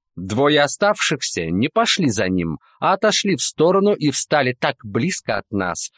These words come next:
что до нас донеслись слова юного бога. «Ты поступил благородно, брат, отдав своё оружие», говорил он чистым, звучным, но невысоким голосом,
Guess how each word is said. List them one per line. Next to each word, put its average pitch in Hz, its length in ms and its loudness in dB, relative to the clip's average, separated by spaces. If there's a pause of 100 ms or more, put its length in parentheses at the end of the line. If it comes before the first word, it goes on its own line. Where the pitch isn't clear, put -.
(140)
что - 280 -2
до 104 120 0
нас 175 320 0
донеслись 190 580 0
слова 147 400 0
юного 113 520 0
бога. 98 480 -2 (420)
«Ты 120 320 -2 (260)
поступил 104 1120 -2
благородно, 82 1400 -2
брат, 73 580 -4 (520)
отдав 80 580 -4
своё 82 540 -2
оружие», 71 800 -4 (560)
говорил 104 420 0
он 92 160 0
чистым, - 640 -2
звучным, 104 800 -2 (260)
но 113 340 2
невысоким 151 640 -2
голосом, 98 640 -2